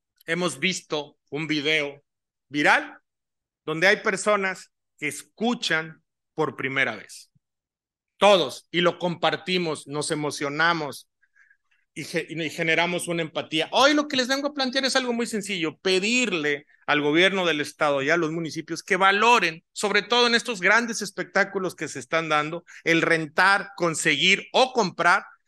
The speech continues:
estos chalecos ultrasensoriales, pero adicionalmente generar una política pública real de inclusión de las y los ciudadanos de Nuevo León que tienen,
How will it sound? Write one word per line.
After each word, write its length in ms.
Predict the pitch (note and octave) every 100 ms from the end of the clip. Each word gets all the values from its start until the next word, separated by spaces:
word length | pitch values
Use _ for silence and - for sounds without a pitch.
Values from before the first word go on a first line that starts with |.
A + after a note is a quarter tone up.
| _
estos 420 | - G3 G3 G3 -
chalecos 640 | D3+ D3 D#3+ D#3+ D3 _ _ -
ultrasensoriales, 960 | F#3 G3+ F3 D3 F#3+ E3+ E3+ F3+ F#3
pero 200 | - G3+
adicionalmente 920 | G#3 G3+ A3+ B3+ C4 C#4 A#3+ D4 D4+ _ -
generar 400 | - A3 G#3+ B3
una 240 | C4+ C4+
política 500 | C4+ A3 A#3 A#3 A3+
pública 440 | - A#3 A#3+ A#3+ A3
real 420 | F#3+ F3+ F#3 G3+
de 80 | F#3+
inclusión 640 | F3+ E3 C#3+ D#3+ F3 F#3 _ _ _
de 160 | C3 D3
las 360 | D#3 F3 E3+
y 60 | D3
los 220 | D3 D#3
ciudadanos 420 | D#3 D3 D3+ D#3+
de 60 | D3+
Nuevo 160 | D#3 D#3+
León 180 | F#3
que 160 | F#3 E3+
tienen, 420 | - E3+ E3+ E3+